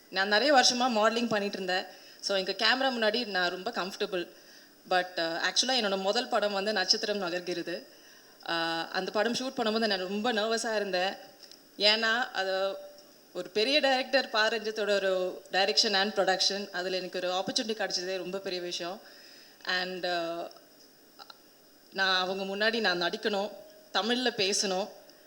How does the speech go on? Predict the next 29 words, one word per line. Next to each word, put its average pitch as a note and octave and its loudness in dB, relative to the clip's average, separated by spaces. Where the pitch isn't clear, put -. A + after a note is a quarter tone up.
நான் G3 2
என்னோட G3+ 8
ஃபர்ஸ்ட் C4 2
லாங்குவேஜ் A#3+ 4
வந்து A3 -4
தமிழ் A3 0
கிடையாது. F#3 2
நான் F#3+ -2
ஒரு F3 0
full G#3+ -4
and G#3+ -2
full A3 0
மலையாளி. G3 2
But, G3+ 4
ஆ, F3+ 4
படத்துல A#3 2
வேற G#3 4
லைவ் G#3+ 2
சவுண்டு. G3 0
So, F#3+ -2
இதெல்லாம் G#3 6
சேர்த்து A#3+ -4
எனக்கு F#3+ -2
நான் E3+ 0
ரொம்ப G3+ 0
நர்வஸா A#3 2
இருந்தேன். G3+ 4
So, A3 0
ஹானஸ்டா C4+ 6